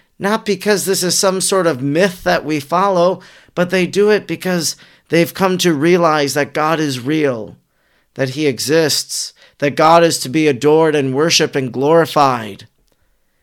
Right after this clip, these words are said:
And so just as those apostles on that mountain, they worshiped, but they doubted, well, we ask the Lord today to remove all of our doubt,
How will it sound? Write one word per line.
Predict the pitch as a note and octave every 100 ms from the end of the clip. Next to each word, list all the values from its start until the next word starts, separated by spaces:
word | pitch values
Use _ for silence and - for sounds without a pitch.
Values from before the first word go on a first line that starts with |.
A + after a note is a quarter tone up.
| _ _ -
And | C3+
so | - E3
just | C#3 F3+ F3+
as | F#3+ D3
those | F3 F3+
apostles | F3+ D3+ D#3 E3 F3+ E3+ D#3
on | D#3
that | D3+ C3+
mountain, | C#3 D3+ C#3+ D3+ C3 - - _ -
they | D3+
worshiped, | C#3+ C#3 F3 - F3 - B2+
but | D#3 -
they | C#3+
doubted, | C3 C#3 D#3+ E3+ C#3+ C#3 B2+ A#2 _ _ _ _ _ _ _ _
well, | C3+ D3+
we | C#3+ E3+ F3+
ask | - C#3+ D3+ - -
the | D#3
Lord | C#3+ D3 C#3+
today | D3 C#3 C#3
to | C3+ C#3+
remove | C#3+ C#3 D3+ D#3 A#2
all | C3+ D#3 F3
of | D3
our | C#3
doubt, | B2+ A#2+ A#2 G#2 -